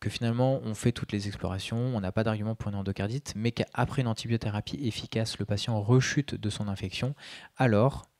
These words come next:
si c'était une bactériémie, une bactérie gram positif ou un, ou un champignon,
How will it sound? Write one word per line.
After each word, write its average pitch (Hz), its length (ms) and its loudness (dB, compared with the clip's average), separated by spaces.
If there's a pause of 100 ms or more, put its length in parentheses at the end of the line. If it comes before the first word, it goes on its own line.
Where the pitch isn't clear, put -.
(300)
si - 320 4
c'était 127 320 4
une 110 120 2
bactériémie, 110 640 0
une 98 520 0
bactérie 110 480 0
gram 110 200 0
positif 113 580 0
ou 123 180 2
un, 92 440 -2
ou 117 140 -2
un 113 60 0
champignon, 110 480 0